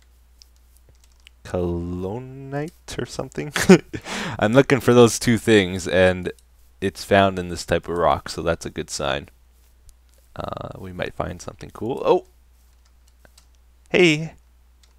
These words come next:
Alright, more pheasants. I haven't seen chickens or sheep yet. Those are the big ones, especially sheep. Oh, we got some berry bushes. Let's grab these. These are always good.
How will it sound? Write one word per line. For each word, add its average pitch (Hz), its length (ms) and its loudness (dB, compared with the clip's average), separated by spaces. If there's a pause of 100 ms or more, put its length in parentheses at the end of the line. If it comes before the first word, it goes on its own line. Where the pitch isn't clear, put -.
(1400)
Alright, 90 360 -10
more 85 160 -8
pheasants. 120 480 -2
I - 80 0
haven't 190 320 0
seen 175 500 -6
chickens 110 840 -6
or 107 220 -8
sheep - 420 -10
yet. 78 400 -4 (440)
Those 123 220 -6
are 143 100 -2
the 110 100 -4
big 98 200 0
ones, 82 240 -8
especially 104 540 -4
sheep. - 440 -8 (1400)
Oh, 127 200 2
we 127 140 -2
got 117 140 0
some 113 160 -8
berry 104 200 2
bushes. 92 400 -6
Let's - 160 -16
grab 85 280 -2
these. 147 560 -8 (580)
These - 140 -14
are 69 80 -6
always 60 240 -12
good. 123 420 -6